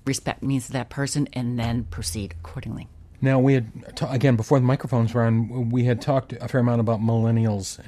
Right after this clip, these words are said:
Speaker 1: Mm-hmm.
Speaker 2: millennials are achieving this sort of status of being the largest segment in today's employees'
Speaker 1: Mm-hmm.
Speaker 2: population. They're in
Speaker 1: Mm-hmm.
Speaker 2: the tipping point of becoming that, if not,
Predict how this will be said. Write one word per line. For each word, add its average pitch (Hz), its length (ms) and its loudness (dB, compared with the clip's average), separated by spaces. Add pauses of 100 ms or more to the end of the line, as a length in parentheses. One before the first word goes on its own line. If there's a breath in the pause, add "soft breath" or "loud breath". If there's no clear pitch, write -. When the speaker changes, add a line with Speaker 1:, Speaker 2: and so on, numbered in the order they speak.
Speaker 1:
Mm-hmm. 113 140 6
Speaker 2:
millennials 120 440 2 (120)
are 120 340 0 (380)
achieving 120 720 2 (300)
this 117 120 -6
sort 120 200 -2
of 101 140 -2 (220)
status 131 760 -2
of 117 120 0
being 117 200 4
the 113 80 2
largest 117 640 0
segment 117 480 2
in 113 120 2
today's 113 420 2
employees' 110 460 -2
Speaker 1:
Mm-hmm. 175 100 -2
Speaker 2:
population. 107 680 -2
They're 110 100 4
in 107 80 6
Speaker 1:
Mm-hmm. 113 80 6
Speaker 2:
the 113 40 4
tipping 113 400 -2
point 113 240 0
of 98 80 -4
becoming 120 440 0
that, 110 180 0
if 104 100 -6
not, 117 240 0